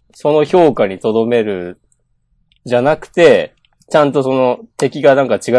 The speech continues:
うことをやったら、あ、これはやばいぞって、ちゃんと相手の、えー、ことを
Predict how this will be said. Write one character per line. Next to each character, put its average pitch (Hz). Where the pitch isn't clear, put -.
う 123
こ 131
と 127
を 110
や 87
っ -
た 104
ら、 92
あ、 95
こ 117
れ 123
は 123
や 123
ば 131
い 107
ぞ 87
っ -
て、 82
ち -
ゃ 90
ん 90
と 87
相 113
手 117
の、 104
え 90
ー、 85
こ 87
と 101
を 76